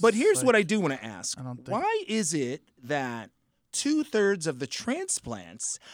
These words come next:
Speaker 1: that are coming here to New York are from red states and swing states?
Speaker 2: It's intelligent, intelligentsia. It's smart,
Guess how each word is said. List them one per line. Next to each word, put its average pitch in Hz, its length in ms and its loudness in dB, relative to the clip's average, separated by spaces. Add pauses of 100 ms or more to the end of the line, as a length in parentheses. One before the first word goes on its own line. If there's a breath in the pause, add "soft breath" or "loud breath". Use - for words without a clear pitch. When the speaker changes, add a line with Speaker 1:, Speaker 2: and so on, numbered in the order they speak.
(140 loud breath)
Speaker 1:
that 202 240 2
are 220 80 -2
coming 330 380 -4
here 202 420 -2 (100)
to - 160 -6
New 220 100 0
York 180 360 -2 (240)
are 175 180 4
from 156 400 -2
red 131 260 -2
states 120 520 -6
and 185 120 0
swing 240 300 0
states? - 480 -12
Speaker 2:
It's - 160 -14
intelligent, 147 760 -4
intelligentsia. 135 1080 -10 (640 soft breath)
It's 151 220 -6
smart, 165 680 -2